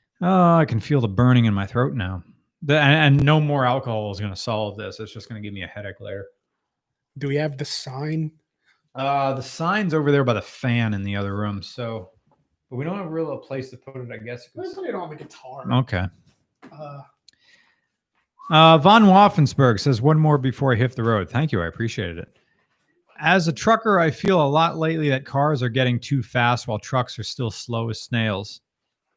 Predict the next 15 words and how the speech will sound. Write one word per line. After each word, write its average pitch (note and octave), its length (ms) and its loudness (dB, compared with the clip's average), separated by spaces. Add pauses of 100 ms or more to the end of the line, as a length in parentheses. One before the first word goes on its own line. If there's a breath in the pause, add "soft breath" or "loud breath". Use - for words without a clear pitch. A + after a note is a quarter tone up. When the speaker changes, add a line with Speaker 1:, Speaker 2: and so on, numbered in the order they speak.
(200)
Speaker 1:
Hmm. G2+ 280 -6 (1300)
Take F#3 320 2
me, F3+ 540 0 (100)
takes F3+ 240 0
me F#3+ 100 2
a C#3+ 40 2
good D3 240 -2
fifty D#3+ 320 -6
seconds C#3 520 -2
to - 100 -4
hit B2 120 -6
sixty - 340 -8
miles A#2+ 360 0
an G#2 80 -4
hour. G#2+ 400 -2